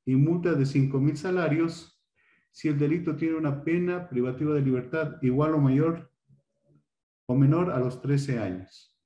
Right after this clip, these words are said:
Y finalmente tenemos la extinción de la persona jurídica y multa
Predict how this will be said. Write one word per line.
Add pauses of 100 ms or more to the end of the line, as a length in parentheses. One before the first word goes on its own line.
(420)
Y
finalmente
tenemos
la
extinción (600)
de
la
persona
jurídica
y
multa